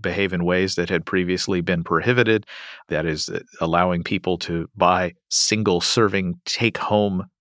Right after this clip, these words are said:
alcoholic beverages. Perish the thought. But, uh, at the federal level, at least,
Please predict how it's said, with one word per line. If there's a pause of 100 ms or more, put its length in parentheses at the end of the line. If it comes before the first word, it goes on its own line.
alcoholic
beverages.
Perish
the
thought. (580)
But, (140)
uh, (440)
at
the
federal
level,
at
least,